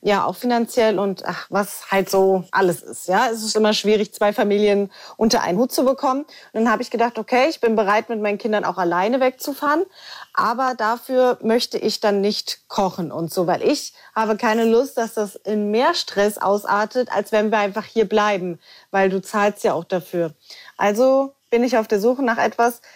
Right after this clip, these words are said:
was für mich nach Entspannung aussieht. Und das ist schwer.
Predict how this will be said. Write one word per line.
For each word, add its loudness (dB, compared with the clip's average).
was -2
für -2
mich 2
nach 0
Entspannung 0
aussieht. 0
Und 0
das 0
ist -6
schwer. 0